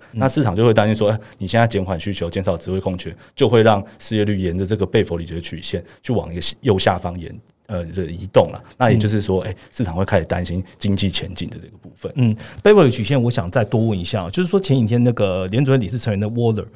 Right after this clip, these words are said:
Speaker 1: 他也有去 comment 这一个，他是说美国经济软着-，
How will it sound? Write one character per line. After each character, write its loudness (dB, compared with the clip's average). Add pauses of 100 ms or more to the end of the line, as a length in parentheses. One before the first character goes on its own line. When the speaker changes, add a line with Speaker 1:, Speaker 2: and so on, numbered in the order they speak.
(160)
Speaker 1:
他 6
也 4
有 2
去 -6
comment -2
这 -6
一 -4
个， -12
他 4
是 2
说 2 (240)
美 4
国 4 (120)
经 2
济 0
软 2
着-， -2